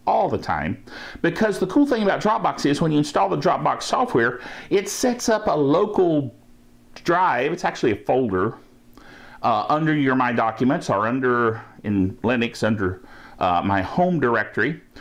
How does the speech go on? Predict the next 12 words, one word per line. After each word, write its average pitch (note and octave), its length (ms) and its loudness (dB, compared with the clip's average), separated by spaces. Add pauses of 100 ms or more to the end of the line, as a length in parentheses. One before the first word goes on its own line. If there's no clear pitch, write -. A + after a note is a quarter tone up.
(280)
And C#3+ 240 0
so F#3 600 0
I F#3 160 0
have F#3 540 -2
access F3+ 440 -2
to G#3 140 -2
my F#3+ 180 2
Dropbox C#3+ 680 -2 (320)
through, A3+ 520 0
now D3+ 120 0
get A#3 280 0
this C3+ 460 -2